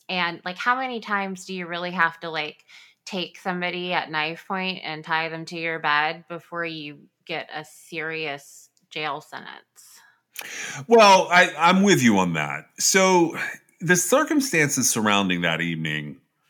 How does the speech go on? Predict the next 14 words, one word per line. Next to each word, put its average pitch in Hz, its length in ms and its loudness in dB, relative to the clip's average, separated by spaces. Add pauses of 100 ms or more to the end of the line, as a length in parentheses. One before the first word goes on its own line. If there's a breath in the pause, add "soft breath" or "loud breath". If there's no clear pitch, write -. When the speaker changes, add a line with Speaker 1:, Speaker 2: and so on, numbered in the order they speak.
(560)
Speaker 2:
according 139 440 4
to 117 60 4
Barker 90 760 2
and 90 160 -8
according 98 440 -2
to 98 140 -4
other 90 240 -4
witnesses, 82 760 -8
were, 78 560 -6 (480 loud breath)
so 139 560 2
this 175 280 0
kid 185 340 0
graduates 101 680 2
from 85 760 -2